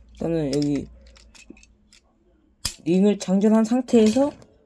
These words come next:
시작을 하도록 할게요. 링을 장전한 상태에서 시작을 해보도록 하겠습니다. 자, 이거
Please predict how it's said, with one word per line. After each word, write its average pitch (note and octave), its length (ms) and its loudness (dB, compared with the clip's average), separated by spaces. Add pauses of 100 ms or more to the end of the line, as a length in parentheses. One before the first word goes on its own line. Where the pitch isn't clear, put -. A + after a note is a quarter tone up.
(460)
시작을 F3 320 2
하도록 E3 220 0
할게요. D#3+ 300 -6 (2750)
링을 E3 200 -4
장전한 E3+ 440 -6
상태에서 F#3+ 320 -6 (200)
시작을 - 300 -6
해보도록 C3 300 -8
하겠습니다. E3 320 -8 (1400)
자, C#3+ 140 -6
이거 D3 160 0